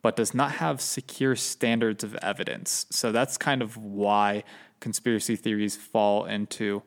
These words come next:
the rumor category, is because of that insecure standard of evidence.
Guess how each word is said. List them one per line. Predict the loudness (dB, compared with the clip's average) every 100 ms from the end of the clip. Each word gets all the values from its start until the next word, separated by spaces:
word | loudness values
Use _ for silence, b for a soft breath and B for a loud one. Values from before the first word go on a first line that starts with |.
| B B B B B
the | -4 0
rumor | 2 2
category, | 2 2 2 2 2 2 2
is | -2 -6
because | -10 -4 -4 -4
of | -6
that | -2 -2 -2
insecure | -4 -4 -4 -8 -2 -2 -2
standard | -4 -4 -4 -2 -6
of | -8 -6
evidence. | -6 -6 -10 -6 -4 -4